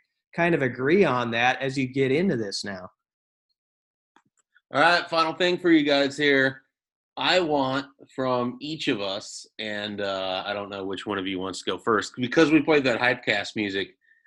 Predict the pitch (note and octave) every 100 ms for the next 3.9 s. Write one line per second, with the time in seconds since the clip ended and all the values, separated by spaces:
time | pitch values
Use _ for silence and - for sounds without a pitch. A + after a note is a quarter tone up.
0 | _ A2+ A2 D3 C#3 C#3 C#3+ C3+ C3+ B2
1 | A#2 A#2+ - A#2 A2 A2 A#2 A#2 A#2+ A#2
2 | - A2+ B2+ A#2 A#2+ A2+ _ A#2+ F#2 G#2+
3 | - C#3 C3 B2+ C3+ C#3 D3 D#3